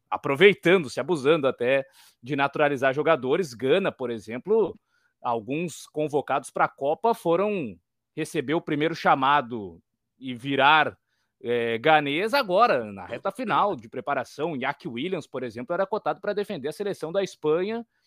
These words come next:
O Nico Williams, o irmão dele, foi pra, pra seleção espanhola e o Iñaki decidiu jogar por Gana, mas já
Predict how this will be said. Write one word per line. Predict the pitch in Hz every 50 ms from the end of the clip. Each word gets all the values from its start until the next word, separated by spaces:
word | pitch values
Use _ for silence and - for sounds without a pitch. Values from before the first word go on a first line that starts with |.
| _ _ _
O | _ 202 208
Nico | 190 196 208 - - - 160
Williams, | 160 170 165 170 156 139
o | 160 170
irmão | 156 147 147 156 170 165
dele, | 139 143 151 151 156
foi | - - - 156 185
pra, | 214 - 185 170 165 185 - -
pra | 147 143
seleção | - 160 151 151 - 151 156
espanhola | 156 - 226 220 214 180 175 185 190 214 208 - _ _ _ _ _ _
e | - 226
o | 233
Iñaki | 202 185 170 170 - 196
decidiu | 160 202 190 - 196 147 147 156 160 175 190 196 196 190 - _ _ _ _ _ _ -
jogar | 147 170 165 151 165 156
por | - 214 220 202
Gana, | 147 131 139 147 170 196
mas | 214 233 240 214 170 - - - - _ _ _ _ _ _ _
já | 113 104 123 131